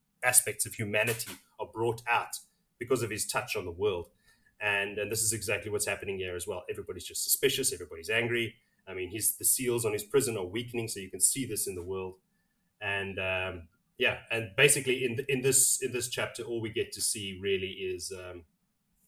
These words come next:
is the introduction of Peyton Fane and, and the kids getting together and de-, describing their,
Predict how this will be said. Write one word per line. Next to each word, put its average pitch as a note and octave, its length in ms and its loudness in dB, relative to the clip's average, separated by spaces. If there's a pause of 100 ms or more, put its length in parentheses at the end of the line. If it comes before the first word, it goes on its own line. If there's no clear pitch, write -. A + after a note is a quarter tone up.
(300)
is - 120 -8
the G#2+ 80 -4
introduction G2 420 -4
of - 100 -8
Peyton G2 240 0
Fane A#2+ 440 4 (500)
and, G#2+ 380 4
and G2+ 120 -6
the G#2+ 60 -6
kids B2 260 -2
getting G2+ 220 -2
together G#2 340 2
and F#2+ 100 -4
de-, G#2 100 -4 (100)
describing G#2 520 0
their, F2+ 260 -6